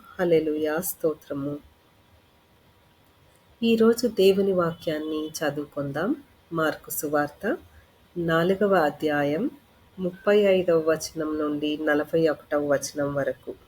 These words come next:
ఆ దినము సాయం సమయమున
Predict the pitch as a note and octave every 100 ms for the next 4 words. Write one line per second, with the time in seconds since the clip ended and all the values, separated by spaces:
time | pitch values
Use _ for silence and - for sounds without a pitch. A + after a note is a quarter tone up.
0 | _ _ _ _ _ _ _ _ _ _
1 | _ _ _ _ _ _ _ _ _ _
2 | _ A3+ A3+ A3+ A#3 C4 C4+ A#3 A3 A3
3 | G3+ G#3+ B3 A#3+ G3+ F#3 F3+ F3 F3 E3+
4 | E3+ F3 E3 D#3+ D#3+